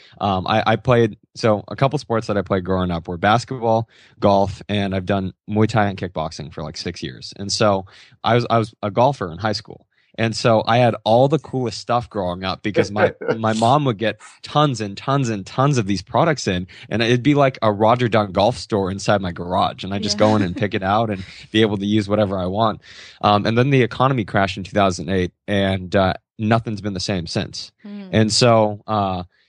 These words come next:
Speaker 1: yes, kind of, there's, like, an entrepreneurial spirit that I feel like is within my D N A at some level.
Speaker 3: Yeah.
Speaker 1: But at the same time, there's also a spirit that I've had to break of being scared of going for it because I watched two thousand eight happen. I watched my family have to move, like, seven times in two years
Speaker 3: Mm.
Speaker 1: because of,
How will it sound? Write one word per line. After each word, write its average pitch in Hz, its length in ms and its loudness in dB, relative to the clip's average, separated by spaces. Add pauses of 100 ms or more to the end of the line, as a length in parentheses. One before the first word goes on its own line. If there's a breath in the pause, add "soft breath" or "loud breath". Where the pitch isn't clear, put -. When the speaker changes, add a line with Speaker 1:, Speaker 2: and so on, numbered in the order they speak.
Speaker 1:
yes, 135 420 0
kind 139 380 -2
of, 160 120 0
there's, 117 200 -2
like, 110 120 -4
an 117 140 -8
entrepreneurial 110 720 -4
spirit 113 540 0 (400)
that 107 100 4
I 101 80 4
feel 107 220 0
like 107 240 -2
is 95 100 -6
within 101 260 -4
my 95 160 2
D 98 220 2
N 95 80 2
A 95 140 4
at - 100 -6
some 104 280 -2
level. 131 380 2 (200 soft breath)
Speaker 3:
Yeah. 196 120 -16
Speaker 1:
But 113 120 0
at 113 100 0
the 110 60 -8
same 123 340 0
time, 117 300 0
there's 101 180 -2 (120)
also 110 420 2
a 98 40 0
spirit 101 380 0
that 92 120 0
I've 90 120 0
had 98 200 0
to 92 60 -2
break 92 440 -2 (200 soft breath)
of 95 160 0
being 101 220 0
scared 95 580 -2
of 80 180 -12
going 78 280 -4
for - 220 -10
it - 80 -14 (140)
because 98 520 2 (220)
I 104 100 4
watched 107 380 2
two 107 100 -4
thousand 90 300 2
eight 82 140 -4
happen. 78 260 -6
I 80 80 -4
watched 95 340 0
my 92 140 -2
family 90 340 -2
have 85 180 -2
to 90 80 -6
move, 87 200 -2
like, 80 160 -8
seven 87 420 0
times 85 340 0
in 80 120 -12
two 87 180 -6
years 85 320 -4
Speaker 3:
Mm. - 40 -16
Speaker 1:
because 87 280 0
of, 85 160 -6